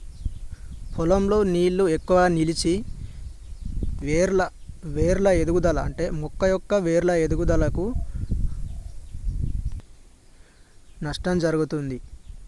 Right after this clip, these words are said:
ఈ మొక్కల యొక్క వేర్లకు ఎదుగుదలకు నష్టం జరగడానికి కారణం కూడా మనమే. ఏంటంటే మనం ఎక్కువ వాటర్ చెప్-, ఇయ్యడం వలన, పొలానికి ఎక్కువ వాటర్ పెట్టడం వలన ఏర్లు కుళ్ళిపోయి, అంటే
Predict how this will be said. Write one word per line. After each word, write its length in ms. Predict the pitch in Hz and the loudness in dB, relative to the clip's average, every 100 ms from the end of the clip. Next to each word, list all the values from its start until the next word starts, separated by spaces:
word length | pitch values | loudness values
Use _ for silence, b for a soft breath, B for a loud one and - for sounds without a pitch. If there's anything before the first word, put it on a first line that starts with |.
| - - - | -12 -12 -8
ఈ 40 | |
మొక్కల 380 | 156 147 - 196 | -6 -6 0 4
యొక్క 300 | 190 185 - | 4 2 0
వేర్లకు 600 | 190 165 170 175 185 196 | 2 2 4 2 2 0
ఎదుగుదలకు 580 | 160 151 165 175 170 180 | -2 -2 -2 0 0 -2
నష్టం 380 | 160 147 175 170 | -4 -6 -4 -4
జరగడానికి 640 | 156 160 160 156 151 180 | -2 -2 -2 -4 -4 -4
కారణం 520 | - 151 151 156 156 | -4 -4 -4 -6 -6
కూడా 220 | 147 147 | -6 -6
మనమే. 420 | 165 147 139 131 127 B B B B - 147 | -6 -6 -8 -10 -12 B B B B -12 -6
ఏంటంటే 720 | 151 165 175 160 135 156 214 B B B B - 156 | -4 0 -2 -2 -4 -4 -4 B B B B -10 -6
మనం 180 | 160 | -4
ఎక్కువ 320 | 156 - 208 202 | -6 -2 0 4
వాటర్ 360 | 170 170 180 170 | 4 4 2 -2
చెప్-, 140 | 160 - - - - - | -4 -6 -20 -20 -20 -10
ఇయ్యడం 420 | 156 160 180 170 | -2 2 2 2
వలన, 260 | 156 151 147 | 0 -2 -4
పొలానికి 480 | 160 160 170 175 165 | -4 -2 -2 -2 -4
ఎక్కువ 200 | - 170 | -4 -2
వాటర్ 320 | 156 156 160 | 0 -2 -4
పెట్టడం 380 | 156 151 156 151 | -6 -4 -6 -4
వలన 380 | 135 131 160 220 B B B B - - | -4 -6 -8 -6 B B B B -8 -2
ఏర్లు 340 | 165 190 202 | 2 4 6
కుళ్ళిపోయి, 800 | - 180 180 190 190 160 160 233 165 | 4 2 6 4 4 2 0 0 -4
అంటే 320 | 160 190 | -2 0